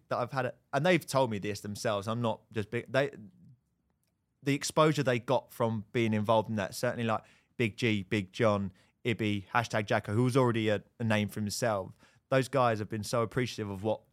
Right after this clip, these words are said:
the show has brought to them. And again, I, I, I was sort of aware that it's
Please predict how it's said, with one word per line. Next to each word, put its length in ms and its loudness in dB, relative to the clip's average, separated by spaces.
the 80 0
show 300 4
has 100 0
brought 280 -6
to 80 -2
them. 440 2
And 120 4
again, 240 4
I, 180 4
I, 100 -10
I 60 4
was 140 2
sort 180 -6
of 60 -4
aware 320 6
that 180 -4
it's 200 -12